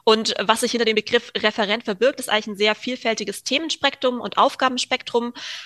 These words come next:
Ähm, ja, hier der Verband ist so organisiert, dass es verschiedene Ausschüsse gibt, in denen sich die Mitglieder einbringen können und als Expertenkreis sozusagen für verschiedene Themen sich über Themen austauschen, die für den Verband sehr, sehr wichtig sind.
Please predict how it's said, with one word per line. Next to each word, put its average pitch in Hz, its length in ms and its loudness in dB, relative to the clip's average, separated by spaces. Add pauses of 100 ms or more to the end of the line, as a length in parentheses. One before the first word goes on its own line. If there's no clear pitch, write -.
(140)
Ähm, 214 440 4
ja, 202 180 6
hier 226 220 4
der 208 100 2
Verband 214 320 0
ist - 160 -6
so 233 140 0
organisiert, 220 520 0
dass 208 140 -4
es 208 120 -12
verschiedene 214 420 0
Ausschüsse 277 500 2
gibt, 247 240 0
in 208 160 -6
denen 214 240 -2
sich 202 140 -2
die 202 80 -6
Mitglieder 214 500 0
einbringen 240 480 0
können 220 360 0 (400)
und 202 440 2
als - 400 -2
Expertenkreis 214 800 2
sozusagen 202 540 0
für 214 100 -8
verschiedene 202 640 -2
Themen 233 540 0 (320)
sich - 260 2
über 202 240 2
Themen 240 220 4
austauschen, 202 580 0
die 196 60 -6
für - 100 -10
den 196 120 -4
Verband 202 420 2
sehr, 196 220 2
sehr 190 160 2
wichtig 262 340 0
sind. 240 280 0